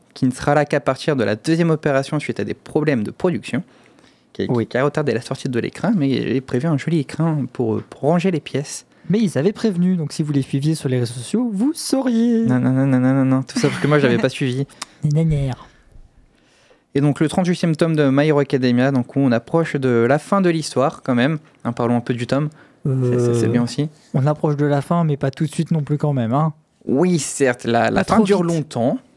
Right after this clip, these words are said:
Speaker 2: Il y a,
Speaker 1: mais
Speaker 2: il y a des combats, on va dire ça comme ça.
Speaker 1: voilà, on, on se rapproche des, des, des combats finaux, avec de, de, pas mal de rebondissements.
Speaker 2: Oui, effectivement,
Speaker 1: Oui.
Speaker 2: on apprend des choses.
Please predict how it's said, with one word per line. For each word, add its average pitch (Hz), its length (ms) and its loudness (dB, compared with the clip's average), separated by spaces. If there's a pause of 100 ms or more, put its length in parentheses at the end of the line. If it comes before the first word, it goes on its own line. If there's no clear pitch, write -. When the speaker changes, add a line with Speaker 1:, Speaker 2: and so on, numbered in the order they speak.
(760)
Speaker 2:
Il 104 40 -4 (180)
y - 80 4
a, - 60 2
Speaker 1:
mais 151 440 0
Speaker 2:
il 143 60 2
y - 20 2
a 135 60 0
des 127 140 -2
combats, 147 420 -2 (100)
on 131 40 -4
va 117 40 -2
dire 107 120 -4
ça 117 120 -4
comme 131 160 -2
ça. - 200 -8 (360)
Speaker 1:
voilà, 127 200 0
on, 117 120 -2
on 117 60 -4
se - 80 -10
rapproche 139 380 -2
des, 117 160 -4
des, 113 160 -2
des 120 100 0
combats 160 260 0
finaux, 135 460 0 (960)
avec 113 260 -8
de, - 240 -6
de, - 140 -6 (240)
pas 156 80 4
mal 175 180 0
de 151 80 0
rebondissements. 131 800 -2 (1000)
Speaker 2:
Oui, 131 80 -4 (540)
effectivement, 139 480 -2
Speaker 1:
Oui. 156 60 0
Speaker 2:
on - 20 -2
apprend 139 160 -4
des 156 60 0
choses. - 240 -10